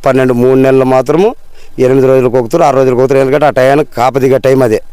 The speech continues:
ఏడు ఉంటే కూడా మూ-, ఎనిమిది రోజులు, ఆరు రోజుల లోపల నీళ్ళు కట్టుకుంటే ఒక ఐదు, నాలుగైదు నెలలు ఆ టైంలో మనకు కా-, కాపు అనేది సెట్టింగ్ అయిపోతుంది. మిగతా టైంలో ఎప్పుడో కాయ పడిన తర్వాత అప్పుడు మనకి కాయ బిగుసుకోవాలంటే పది రోజులు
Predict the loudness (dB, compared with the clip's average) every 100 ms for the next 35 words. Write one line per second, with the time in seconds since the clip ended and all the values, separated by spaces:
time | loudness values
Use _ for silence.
0 | -16 -16 -14 -14 -14 -14 -6 0 2 2
1 | 2 0 2 2 2 2 2 2 2 2
2 | 2 2 2 2 2 2 2 2 0 0
3 | 0 0 2 0 0 -2 -2 0 0 -2
4 | -6 -8 -4 -2 2 2 2 0 2 2
5 | 2 2 2 0 0 0 0 0 0 -2
6 | -2 -2 -2 0 -2 -2 -2 0 0 0
7 | -2 -4 -6 -8 -12 -16 -14 -14 -14 -14
8 | -12 -2 -2 0 0 0 0 0 0 -2
9 | 0 0 0 0 0 0 0 0 2 2
10 | 2 2 2 2 0 0 0 0 2 2
11 | 0 -2 -2 0 0 0 -2 -4 -6 -12
12 | -16 -16 -12 -2 0 2 0 0 -2